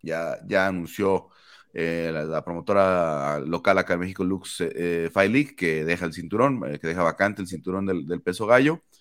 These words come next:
em, y que lo que entiende es que estará peleando ahora en ciento cuarenta y cinco, eh, por el cinturón en Ares, pero, eh, al día de hoy que estamos grabando jueves, no, no se,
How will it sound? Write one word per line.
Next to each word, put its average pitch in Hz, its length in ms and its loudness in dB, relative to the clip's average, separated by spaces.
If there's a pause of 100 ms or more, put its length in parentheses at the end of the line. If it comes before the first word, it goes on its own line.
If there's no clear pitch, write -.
(400)
em, 78 460 -2 (120)
y 135 380 0 (340)
que 87 120 0
lo 87 180 -2
que 95 60 0
entiende 107 260 0
es 110 40 0
que - 60 -14
estará 101 200 2
peleando 104 260 4
ahora 110 140 8
en 107 100 2
ciento 113 380 -4
cuarenta 82 340 2
y 78 80 -2
cinco, 87 420 -6 (460)
eh, 78 380 -2
por 78 100 -6
el 76 80 -6
cinturón 92 380 -2
en 98 120 2
Ares, 123 240 6
pero, 85 360 -2
eh, 78 320 -2 (420)
al 87 180 -2
día 110 180 10
de 107 100 10
hoy 104 140 6
que 101 60 -8
estamos 98 220 0
grabando 95 300 2
jueves, 110 380 0 (300)
no, 95 380 0
no 98 180 0
se, 92 520 2